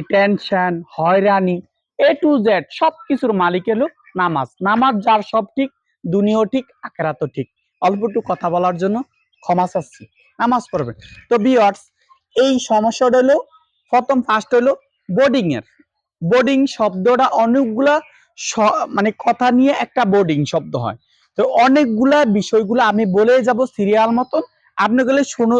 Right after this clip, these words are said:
শুনবেন, মনোযোগ কর-, মনোযোগ সহকারে শুনবেন যে আপনার কি কি কারণে আপনার এই মুরগি বাচ্চাগুলা মারা যাইতেছে, পশমগুলা বড় হয়ে যাইতেছে, শুকিয়ে যাইতেছে। তো এই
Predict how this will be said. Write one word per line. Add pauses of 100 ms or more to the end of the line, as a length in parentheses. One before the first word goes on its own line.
(200)
শুনবেন,
মনোযোগ (120)
কর-, (140)
মনোযোগ
সহকারে
শুনবেন (360)
যে
আপনার (100)
কি
কি (340)
কারণে
আপনার
এই
মুরগি
বাচ্চাগুলা (280)
মারা
যাইতেছে, (380)
পশমগুলা
বড়
হয়ে
যাইতেছে,
শুকিয়ে
যাইতেছে। (360)
তো
এই